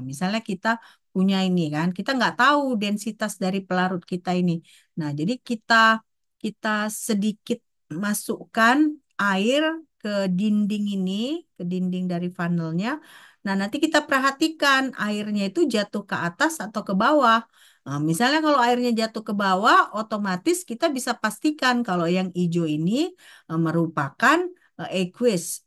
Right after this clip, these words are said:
aqueous ya, eh, aqueous layer. Tapi kalau si air itu ke, ke sini, eh, berarti artinya yang atas yang aqueous.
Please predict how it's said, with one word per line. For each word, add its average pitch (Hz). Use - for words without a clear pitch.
aqueous 180
ya, 190
eh, 156
aqueous 175
layer. 185
Tapi 170
kalau 254
si 247
air 214
itu 220
ke, 214
ke 214
sini, 202
eh, 143
berarti 147
artinya 202
yang 180
atas 277
yang 196
aqueous. 156